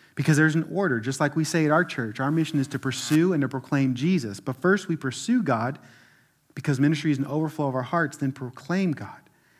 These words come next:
There's an order here, and God wants to direct their attention to say, "Hey, everything you're about to do in your everyday stuff, I want that to be worship." Like in Colossians three, "Do all to the glory of God." Like whether you eat or drink, First Corinthians ten thirty-one says,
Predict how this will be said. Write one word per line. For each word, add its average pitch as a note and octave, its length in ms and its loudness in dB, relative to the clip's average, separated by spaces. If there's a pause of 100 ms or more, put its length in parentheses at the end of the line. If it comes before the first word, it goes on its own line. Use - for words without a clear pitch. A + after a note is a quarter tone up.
(720)
There's C#3+ 220 2
an C3+ 120 0
order E3+ 360 2
here, C3+ 480 -2
and B2+ 160 0
God D3+ 320 4
wants D3 180 0
to C#3 100 -8
direct C#3 400 0
their C#3 200 2
attention B2+ 640 -4 (300)
to - 80 -8
say, C3 220 -2
"Hey, C#3 340 0
everything F#3 420 2
you're D#3+ 140 4
about D3+ 220 4
to D#3 60 -4
do D3 120 2
in D3 80 2
your C3 80 -2
everyday D3+ 400 0
stuff, D#3 440 -6 (380)
I B2+ 60 0
want B2+ 260 -2
that C3 200 -4
to C3 60 -8
be A#2+ 120 -6
worship." A2 520 -10 (540)
Like C3+ 180 2
in C3+ 80 4
Colossians C3+ 540 0
three, G#2+ 480 -6
"Do B2 160 0
all C3+ 200 0
to D3 100 -6
the C3 100 -4
glory C3 300 0
of A#2+ 60 -4
God." A2 160 -2
Like G#2 140 -10
whether C3 160 0
you A#2+ 80 -4
eat D#3+ 200 2
or E3 80 4
drink, C#3 420 0
First C3 220 -4
Corinthians A#2+ 500 -4 (920)
ten D3+ 280 2
thirty-one C3+ 560 0
says, G#2+ 400 -10